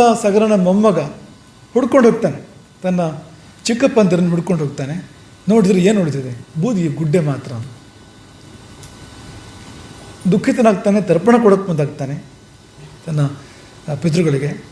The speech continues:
ಆಗ ಗರುಡ ಪ್ರತ್ಯಕ್ಷ ಆಗಿ ಗರುಡ ಹೇಳ್ತಾನೆ, ಗರುಡ ಸಂಬಂಧಿಕ ಆಗಬೇಕು, ಗರುಡ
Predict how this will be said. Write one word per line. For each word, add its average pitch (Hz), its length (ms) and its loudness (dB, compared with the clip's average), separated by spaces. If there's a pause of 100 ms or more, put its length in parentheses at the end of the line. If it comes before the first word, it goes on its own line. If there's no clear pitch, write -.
(140)
ಆಗ 202 200 0
ಗರುಡ 170 480 2
ಪ್ರತ್ಯಕ್ಷ 165 480 -2
ಆಗಿ 143 440 -4 (420)
ಗರುಡ 170 160 0
ಹೇಳ್ತಾನೆ, 143 720 -2
ಗರುಡ 156 220 -4 (640)
ಸಂಬಂಧಿಕ 202 360 2
ಆಗಬೇಕು, 151 580 -2
ಗರುಡ 170 160 -2